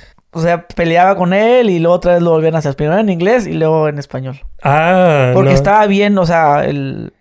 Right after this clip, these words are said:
Speaker 1: los labios, todo, o sea, le queda bien, pues, o sea, sí, sí, sí parece. Porque
Speaker 2: Sí.
Speaker 1: yo, yo de, yo de niño me fijaba,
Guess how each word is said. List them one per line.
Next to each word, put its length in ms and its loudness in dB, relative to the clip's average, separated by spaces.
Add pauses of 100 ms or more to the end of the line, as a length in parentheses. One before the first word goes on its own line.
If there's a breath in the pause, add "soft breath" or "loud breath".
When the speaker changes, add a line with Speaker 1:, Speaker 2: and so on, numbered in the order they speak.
(100)
Speaker 1:
los 300 -4
labios, 380 0
todo, 160 0
o 40 -2
sea, 160 -2
le 180 -4
queda 280 0
bien, 260 -2
pues, 160 -10
o 60 -10
sea, 120 -4
sí, 140 -6
sí, 160 -14
sí 140 -6
parece. 480 -2 (340 soft breath)
Porque 220 -4
Speaker 2:
Sí. 60 2
Speaker 1:
yo, 160 4
yo 140 2
de, 140 0
yo 120 2
de 100 2
niño 220 0
me 100 2
fijaba, 560 0